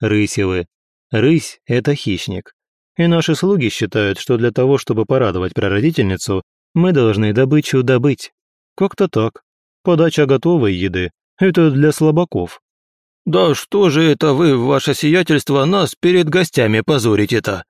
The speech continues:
Тихон не выдержал незаслуженной обиды. У него даже лицо покраснело, пятнами пошло. «Всё будет, не сомневайтесь даже. В гостиной накроем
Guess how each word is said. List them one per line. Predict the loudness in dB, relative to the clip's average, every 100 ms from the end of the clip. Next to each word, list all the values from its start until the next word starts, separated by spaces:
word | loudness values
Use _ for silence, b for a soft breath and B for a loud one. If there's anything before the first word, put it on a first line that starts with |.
| _ _ _
Тихон | -2 0 2 2 2
не | 2
выдержал | 2 0 -2 0 0
незаслуженной | 0 -2 -2 -2 -2 -2 -4
обиды. | -2 -2 -2 -4 -8 _ _ _ _
У | 0
него | 2 4
даже | 2 2
лицо | 2 2 -2
покраснело, | -2 -2 -2 -2 -4 -4 -8 -12 -4
пятнами | -4 -2 -4 -2
пошло. | -4 -2 -2 -2 -6 _ _ _ _ _ _
«Всё | -6 0 2 2 2
будет, | 2 2 2 -2
не | -2 -2
сомневайтесь | 0 0 2 2 0 0 -4 -2
даже. | -2 -2 -4 -6 _ _ _
В | -4
гостиной | -2 -2 0 0 2 0
накроем | 0 0 2 2 2 0